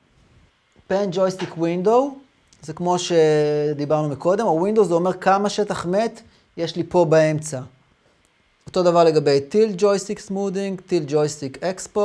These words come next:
Tilt Joystick Window, והפונקציה האחרונה,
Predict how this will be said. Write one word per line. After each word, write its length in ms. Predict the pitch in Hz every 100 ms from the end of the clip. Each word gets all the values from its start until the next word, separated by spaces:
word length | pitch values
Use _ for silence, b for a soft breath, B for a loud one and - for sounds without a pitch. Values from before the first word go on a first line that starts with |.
| 208 202 B B -
Tilt 220 | 170 139
Joystick 440 | 151 147 - 127
Window, 540 | 156 185 196 202 208 208 - _ b b b b b _ _ _ -
והפונקציה 640 | 151 180 185 196 185 185
האחרונה, 320 | 156 165 185